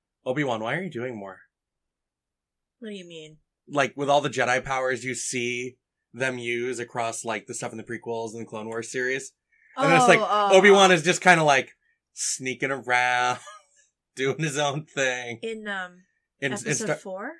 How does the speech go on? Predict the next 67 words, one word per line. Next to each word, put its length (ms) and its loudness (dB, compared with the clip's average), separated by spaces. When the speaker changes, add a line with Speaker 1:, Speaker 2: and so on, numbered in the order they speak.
Speaker 1:
Yeah, 200 2
in, 140 -4
in 160 -8
A 40 -4
New 140 -4
Hope. 300 -4
It's 220 -10
like, 200 0
uh, 80 -6
there's 200 10
a 60 6
little 260 4
bit 120 2
of 60 4
it 60 0
for 140 0
Speaker 2:
Well, 80 0
Speaker 1:
me 100 2
now 180 4
when 80 4
I 40 4
watch 220 6
that 100 8
Speaker 2:
yeah. 80 6
Speaker 1:
movie 100 4
now 120 6
where 100 4
I'm 40 0
like, 200 2
"Obi-Wan, 340 -2
why 140 -2
are 40 -8
you 80 -8
doing 240 -8
more?" 240 -12
But 140 0
Speaker 2:
'Cause 440 -20
he's 160 -8
an 80 -6
old 220 -6
man. 320 -4
Speaker 1:
he's 120 -4
an 60 -4
old 160 -2
man. 280 0
And 120 -4
they, 140 2
they 160 0
didn't 220 0
have 240 0
the 340 -2
Speaker 2:
Gandalf's 460 0
an 100 -6
old 140 -2
Speaker 1:
didn't 120 -2
have 120 4
the 60 -2
Speaker 2:
man, 100 -2
Speaker 1:
special 240 -2
Speaker 2:
but, 140 -2
Speaker 1:
effects. 40 -6
Speaker 2:
like, 300 -2
he 180 -2
just 180 -6
came 200 -6
back. 380 -8
Like, 180 -6